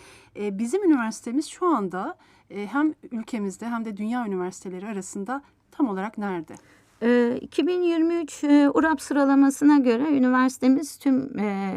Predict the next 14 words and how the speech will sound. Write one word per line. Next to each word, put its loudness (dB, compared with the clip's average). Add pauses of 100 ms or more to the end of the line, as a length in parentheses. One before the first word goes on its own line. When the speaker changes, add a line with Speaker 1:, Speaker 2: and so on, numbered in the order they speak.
(180)
Speaker 2:
devlet -2
vakıf -4
üniversiteler -2
arasında -6
Türkiye'de -4
kırk -12
üçüncü -2
sırada, -4
Speaker 1:
Hı -6
hı. -6
Speaker 2:
e, 2
devlet 2
üniversiteleri -2
arasında -6